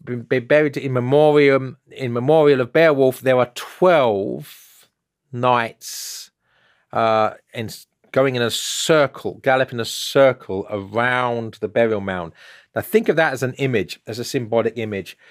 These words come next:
If, if the memorial to Beowulf is, is like the church, then the, uh, the galloping in a circle is like eternity,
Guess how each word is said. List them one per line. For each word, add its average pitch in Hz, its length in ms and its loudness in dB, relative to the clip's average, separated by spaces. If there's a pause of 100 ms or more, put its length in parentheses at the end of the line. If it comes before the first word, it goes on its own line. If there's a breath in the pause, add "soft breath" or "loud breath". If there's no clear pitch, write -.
(480 soft breath)
If, 139 340 0
if 143 160 -2
the 139 80 0
memorial 175 680 4
to - 120 2
Beowulf 139 640 2
is, 123 280 -4 (180)
is 120 180 -8
like 120 180 2
the - 60 -20
church, - 880 -2 (640 soft breath)
then 123 460 0
the, 120 200 -8
uh, 127 200 -2
the 120 320 -4 (260)
galloping 175 400 0
in 156 80 -4
a 131 60 -2
circle 156 440 2
is 120 100 0
like 120 260 0
eternity, 123 800 -4